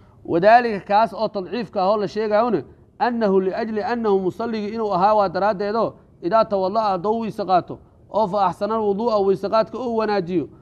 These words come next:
أو ثم خرج أو أبح إلى المسجد أو أبح لا يخرج حال أو نبحين إلا الصلاة إلا قصد الصلاة صلاة قصد ده ما ينا وحك لا أسن بحين لم يخض <clears throat> ما تلابس قف كاس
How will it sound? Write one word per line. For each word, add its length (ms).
أو 120
ثم 280
خرج 340
أو 280
أبح 220
إلى 200
المسجد 420
أو 200
أبح 320
لا 220
يخرج 560
حال 400
أو 380
نبحين 540
إلا 200
الصلاة 460
إلا 320
قصد 260
الصلاة 440
صلاة 280
قصد 480
ده 220
ما 220
ينا 100
وحك 280
لا 200
أسن 240
بحين 440
لم 360
يخض 640
<clears throat> 400
ما 80
تلابس 380
قف 320
كاس 220